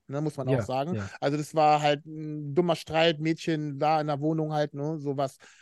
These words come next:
Speaker 1: ne, wer hier wen platziert
Speaker 2: Deswegen meine
Speaker 1: habe.
Speaker 2: Community, wenn ihr, wenn ihr die ganze Story ausführlich hören wollt, checkt auf jeden Fall, ähm,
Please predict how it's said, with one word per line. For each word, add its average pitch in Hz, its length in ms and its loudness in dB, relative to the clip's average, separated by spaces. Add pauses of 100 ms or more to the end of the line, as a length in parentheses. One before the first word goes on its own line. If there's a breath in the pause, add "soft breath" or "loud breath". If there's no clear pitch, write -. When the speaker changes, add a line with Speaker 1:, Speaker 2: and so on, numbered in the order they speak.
(160 soft breath)
Speaker 1:
ne, 143 240 -2
wer 156 160 4
hier 151 280 0
wen 151 200 0
platziert 156 300 2
Speaker 2:
Deswegen 180 200 10
meine 196 240 10
Speaker 1:
habe. 151 80 2
Speaker 2:
Community, 196 720 8
wenn 170 100 8
ihr, 175 220 6
wenn 170 100 6
ihr 170 140 8
die 147 140 0
ganze 170 360 4
Story 165 320 4
ausführlich 156 580 2
hören 160 220 4
wollt, 156 320 4
checkt 156 300 0
auf 135 160 0
jeden 147 120 0
Fall, 131 720 0
ähm, 117 260 -6